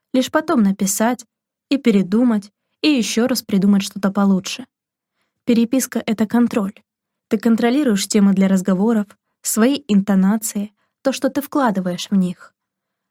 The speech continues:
Реальность — это хаос. Уэнсдей любит хаос настолько же,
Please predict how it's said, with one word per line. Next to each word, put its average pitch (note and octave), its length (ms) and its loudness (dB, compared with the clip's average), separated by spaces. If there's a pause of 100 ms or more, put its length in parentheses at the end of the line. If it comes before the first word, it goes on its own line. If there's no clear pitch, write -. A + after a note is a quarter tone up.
(100)
Реальность — G#3 680 2
это G3+ 260 -2
хаос. - 640 -6 (880)
Уэнсдей G#3+ 520 2
любит G#3 260 0
хаос A#3+ 440 0
настолько A#3+ 560 -2
же, G#3+ 180 -2